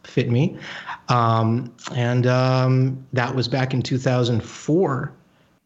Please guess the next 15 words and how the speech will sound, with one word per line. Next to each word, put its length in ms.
And, 640
uh, 360
time 320
has 160
gone 280
on, 380
and 120
I'm, 220
I'm, 240
I'm 180
not 420
English 300
teaching 280
anymore. 540
I'm, 380